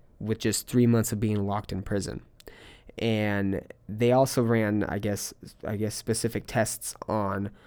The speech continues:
the likelihood of people getting out of this, like, depression. They, they, so they said that f-, people fell into depression and anxiety because they're, um, they were feeling restricted,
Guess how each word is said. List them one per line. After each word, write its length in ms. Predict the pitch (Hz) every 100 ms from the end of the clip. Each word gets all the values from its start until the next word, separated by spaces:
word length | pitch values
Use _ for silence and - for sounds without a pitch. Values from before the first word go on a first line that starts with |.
| - -
the 100 | 107
likelihood 560 | 104 107 - 110 113 104
of 140 | -
people 560 | - 120 113 110 104 - - -
getting 300 | 113 110 104
out 180 | 104
of 140 | 110 110
this, 220 | 113 -
like, 180 | 104 -
depression. 720 | 107 - 101 - 135 147 170 -
They, 220 | 110 110 101
they, 320 | 117 120 117 - -
so 140 | - 131
they 80 | 123
said 160 | 139
that 100 | -
f-, 140 | - -
people 240 | 139 123
fell 240 | - 113
into 220 | 117 113 110
depression 480 | 110 113 107 117
and 160 | 113 107
anxiety 720 | 107 104 104 104 107 113 123 - - -
because 440 | 113 - 117 110
they're, 580 | 110 107 101 101 98 92 - - - - -
um, 420 | - 95 87 - - -
they 200 | 113 113
were 460 | 95 95 92 92 - - _ _
feeling 360 | - 120 110 107
restricted, 640 | 101 - 107 107 101 98